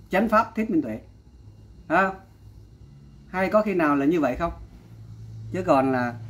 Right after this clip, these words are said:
nếu không là như thế này thì cái clip này nó cũng ra cả tuần lễ rồi. Chả thấy giáo hội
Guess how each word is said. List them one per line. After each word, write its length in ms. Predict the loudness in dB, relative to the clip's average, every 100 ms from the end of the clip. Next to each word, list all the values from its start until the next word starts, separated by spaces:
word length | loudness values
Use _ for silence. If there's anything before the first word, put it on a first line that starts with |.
| -16 -18 -20 -20 -20 -20 -20 -20 -10 -2
nếu 200 | 0 4
không 340 | 4 4 4
là 80 | 4
như 160 | 2 2
thế 140 | 2
này 220 | 2 0
thì 280 | -2 -6 -8 -14 -20 -20 -20 -20 -20 -20 -20 -20 -18 -6
cái 100 | 0
clip 180 | 2
này 200 | 4 4
nó 120 | 2 0
cũng 180 | -2
ra 440 | 4 6 6 4 0
cả 140 | -2
tuần 240 | 0 0 -2
lễ 200 | -4 -4
rồi. 180 | -6 -10 -18 -20 -20 -20 -20 -10
Chả 240 | -4 -2
thấy 200 | -2 -2
giáo 200 | 0 0
hội 220 | -2 -8